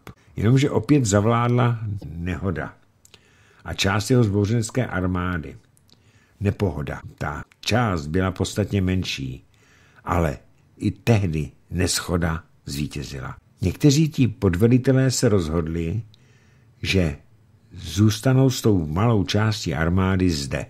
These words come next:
tedy úplně na tom jihu, kde původně sídlili jenom piráti. O jejich osudu však pramení nehovoří. Vůbec. Předpokládá se, že byli zcela zničeni.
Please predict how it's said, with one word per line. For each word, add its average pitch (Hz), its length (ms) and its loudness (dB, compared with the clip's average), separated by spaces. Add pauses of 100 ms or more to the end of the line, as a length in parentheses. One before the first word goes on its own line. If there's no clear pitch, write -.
(220)
tedy 90 220 2
úplně 104 380 2
na 101 120 2
tom 95 220 2
jihu, 85 640 0 (100)
kde 82 260 -4
původně 87 480 0
sídlili 82 440 -2
jenom 78 280 -2
piráti. 69 440 -6 (200)
O 92 80 -2
jejich 127 300 6
osudu 127 340 2
však 120 240 -2
pramení 107 720 2
nehovoří. 71 580 -4 (200)
Vůbec. 98 720 0 (720)
Předpokládá 107 800 2
se, - 160 -2
že 85 140 2
byli 85 280 0
zcela 78 420 -2
zničeni. 65 480 -8